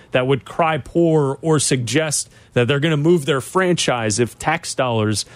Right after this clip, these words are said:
didn't pony up to then keep a team here, uh, in town, which we've seen o-, over the last, what, two decades,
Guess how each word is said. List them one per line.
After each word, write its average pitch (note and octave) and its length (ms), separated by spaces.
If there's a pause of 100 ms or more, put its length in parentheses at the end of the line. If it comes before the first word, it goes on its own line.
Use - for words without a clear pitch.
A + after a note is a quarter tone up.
(140)
didn't D3+ 260
pony D3 400
up - 200
to C3 100
then B2 200
keep - 280
a B2+ 60
team C3+ 440 (240)
here, D3+ 480
uh, B2 280
in C#3+ 200
town, C#3+ 460
which C3 280 (200)
we've D#3+ 120
seen A#3 220
o-, G#3 180
over F#3 220
the E3+ 140
last, E3+ 400
what, C3 260 (520)
two F#3 140
decades, E3 720